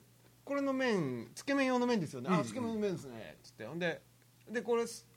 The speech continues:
Speaker 1: 具ありますよね。
Speaker 2: うん。
Speaker 1: 「あ、これ同じメーカーの、同じシリーズの麺、具ですね。
Speaker 2: うん。
Speaker 1: スープは？」って、「あれ？これスープです」って言うから、「いや、これラーメン用のスープですよね。
Speaker 2: うん。
Speaker 1: つけ麺のスープじゃないですよね。
Speaker 2: ほう。
Speaker 1: あれ？」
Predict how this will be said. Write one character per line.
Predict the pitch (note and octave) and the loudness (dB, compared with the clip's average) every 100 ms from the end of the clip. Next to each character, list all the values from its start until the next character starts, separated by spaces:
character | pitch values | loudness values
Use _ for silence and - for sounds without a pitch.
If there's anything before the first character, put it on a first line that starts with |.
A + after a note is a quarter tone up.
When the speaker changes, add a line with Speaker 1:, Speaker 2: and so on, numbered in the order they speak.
| - - | -20 -12
Speaker 1:
具 | E3+ F#3+ A3 F3 | -2 2 6 4
あ | |
り | D3+ | 2
ま | C#3+ | -2
す | |
よ | C#3 | -4
ね。 | A2 G2+ | -6 -6
Speaker 2:
う | B2 | -2
ん。 | |
Speaker 1:
「あ、 | E3+ | -2
こ | G#3+ F#3 G#3 | -2 0 2
れ | F#3 | 4
同 | F#3 | 2
じ | F3+ | 4
メ | F3+ | 2
ー | |
カ | D3 | 2
ー | |
の、 | B2 A#2 D3+ | 0 -2 -2
同 | D3+ | -2
じ | C#3+ | -2
シ | |
リ | C#3+ | -4
ー | |
ズ | A#2 | -4
の | G#2+ | -4
麺、 | B2 - B2 B2+ | -6 -8 -10 -4
具 | C3+ | -2
で | |
す | B2+ | -2
ね。 | B2 B2 | -2 -2
Speaker 2:
う | |
ん。 | A#2+ G#2+ F#2+ - - - - | -4 -6 -6 -12 -20 -20 -12
Speaker 1:
ス | - | -4
ー | G#4+ G3+ | -4 -2
プ | |
は？」 | D3+ B2+ | -4 -4
っ | |
て、 | - - | -6 -4
「あ | D4+ | -4
れ？ | - - - - - - - - - - - - - | -6 -20 -20 -20 -20 -20 -20 -20 -20 -20 -20 -20 -4
こ | - G#4+ | 4 4
れ | F#4 | 4
ス | F#4 | 2
ー | C4 | 0
プ | |
で | F#3+ | -2
す」 | C3+ - | -4 -8
っ | |
て | |
言 | C3 | -10
う | |
か | A#2+ | -8
ら、 | G#2+ - - | -10 -12 -10
「い | |
や、 | B3+ - - | -8 -8 -8
こ | B3+ | -4
れ | |
ラ | E3 B3 | 0 0
ー | E4 | -2
メ | E4 | -4
ン | |
用 | D4 | -2
の | B3 | -4
ス | - | -4
ー | |
プ | B2+ | -6
で | A#2 | -2
す | |
よ | D#3+ | -2
ね。 | C3 | -2
Speaker 2:
う | A#2 | -4
ん。 | F2+ - - | -8 -14 -10
Speaker 1:
つ | - | -4
け | |
麺 | D#4 F#3+ | 0 0
の | C#3+ | 0
ス | |
ー | D#3+ | -2
プ | |
じ | B2+ | -2
ゃ | |
な | B2+ D#3 | 2 2
い | |
で | |
す | A#2+ | 0
よ | A2+ | 4
ね。 | |
Speaker 2:
ほ | F3 A2+ | 6 6
う。 | - | 4
Speaker 1:
あ | - A3 | 12 12
れ？」 | D4+ | 12